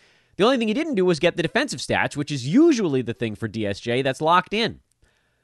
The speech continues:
So I'm holding on to him. I still think Gordon Hayward is, I think Gordon Hayward might just be at the end of his N B A career. I don't know what happened, but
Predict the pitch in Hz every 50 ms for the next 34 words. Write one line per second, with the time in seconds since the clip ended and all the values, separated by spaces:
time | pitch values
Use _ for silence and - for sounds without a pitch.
0 | _ _ _ _ _ - 170 185 214 233 240 247 262 240 214 202 190 185 180 170
1 | 170 180 175 170 170 170 160 - _ _ _ _ _ _ - - - 196 208 -
2 | 240 214 156 160 170 175 147 156 131 139 139 156 160 160 160 147 - - 120 120
3 | 117 113 104 92 - - _ _ _ _ _ _ _ _ - - - - - 392
4 | - 453 494 466 320 220 - 131 139 143 131 120 117 101 101 104 107 110 101 -
5 | 110 - - - 107 101 95 - - 90 87 85 85 87 78 87 82 85 82 82
6 | 80 80 78 78 76 - - 76 76 76 67 62 - _ _ _ _ _ _ -
7 | 120 160 208 214 202 190 185 170 156 - 139 156 156 - - 85 78 90 107 -
8 | - _ _ _ _ _ _ _ _ _ _ _ 104 107 87 - 131 120 117 113